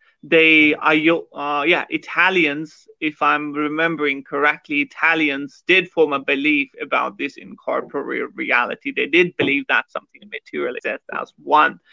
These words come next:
and people called it nous, if I'm not incorrect. It was Anaximander or Anaximenes, uh, you know, one of these two philosophers who called it nous, the one, right? Uh, although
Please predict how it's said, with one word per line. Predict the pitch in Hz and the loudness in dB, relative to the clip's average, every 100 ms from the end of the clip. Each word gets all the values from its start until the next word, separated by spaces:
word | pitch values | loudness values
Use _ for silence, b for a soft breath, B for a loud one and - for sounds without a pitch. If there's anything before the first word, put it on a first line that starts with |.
| b b - | b b -6
and | - 139 | -4 -2
people | 156 147 147 | -2 0 0
called | - 151 147 | 2 2 2
it | 143 | -2
nous, | 147 151 151 139 135 - _ | -2 0 2 2 -2 -10 _
if | - 143 143 _ - | -4 -4 -6 _ -4
I'm | 143 143 | -4 -2
not | 147 143 - - | -4 -6 -6 -6
incorrect. | 165 170 - 147 143 - | -4 -4 -2 0 0 -2
It | 143 - | -8 -2
was | 143 135 - _ _ _ _ | -2 -2 -14 _ _ _ _
Anaximander | 156 147 143 156 151 151 143 151 170 165 151 | -4 0 2 0 0 0 2 0 2 4 4
or | 127 156 143 | 6 6 4
Anaximenes, | 156 156 160 147 151 151 165 151 123 - - - | 2 2 0 0 0 0 0 -2 -4 -10 -20 -8
uh, | 151 143 | -2 0
you | 135 | 0
know, | 147 156 165 _ - | -2 -2 -6 _ -2
one | 156 160 | 2 2
of | 147 | 2
these | 147 139 | -2 -2
two | 147 131 | -6 -4
philosophers | 143 147 151 160 147 135 - | 2 2 2 0 -4 -4 -2
who | 139 | -6
called | - 147 139 | 0 0 2
it | 131 - | -2 -4
nous, | 151 147 156 127 - - - | -2 2 2 2 -2 -10 -2
the | 143 | -2
one, | 143 151 147 120 - - | 2 4 4 2 -6 -2
right? | 151 180 196 b b - | 0 0 -6 b b 0
Uh, | 151 147 | 2 4
although | 170 160 190 175 | 4 6 6 6